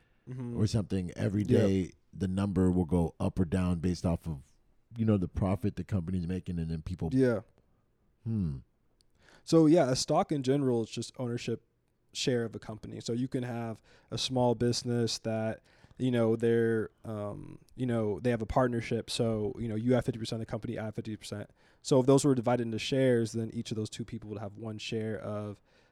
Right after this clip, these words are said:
Speaker 1: um, you know, D and J's, uh, law firm or something like that. So for a stock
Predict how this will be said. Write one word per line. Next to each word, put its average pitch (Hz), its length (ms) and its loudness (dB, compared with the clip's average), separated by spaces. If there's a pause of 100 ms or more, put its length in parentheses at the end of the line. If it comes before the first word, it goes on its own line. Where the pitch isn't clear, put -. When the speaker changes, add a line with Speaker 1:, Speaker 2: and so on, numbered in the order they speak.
(100)
Speaker 1:
um, 104 480 -8
you 117 120 -4
know, 107 140 -2
D 113 200 -2
and 110 100 -2
J's, 107 640 -2
uh, 107 140 -8
law 107 280 -6
firm 90 360 -16 (100)
or 107 80 -10
something 92 200 -12
like 101 140 -12
that. 104 200 -10
So 131 240 4 (340)
for 147 160 6
a 135 60 8
stock - 480 2